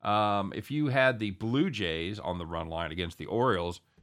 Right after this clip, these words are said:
we talked about this. Orioles going north, not a good team, uh, and they showed it yesterday as the Blue Jays led nine zippy after five innings,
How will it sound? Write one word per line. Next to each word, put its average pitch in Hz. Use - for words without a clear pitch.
we 98
talked 117
about 98
this. 101
Orioles 95
going 92
north, 90
not 87
a 90
good 85
team, 87
uh, 55
and 78
they 78
showed 104
it -
yesterday 73
as 76
the 78
Blue 87
Jays 78
led 80
nine 92
zippy 85
after 78
five 82
innings, 98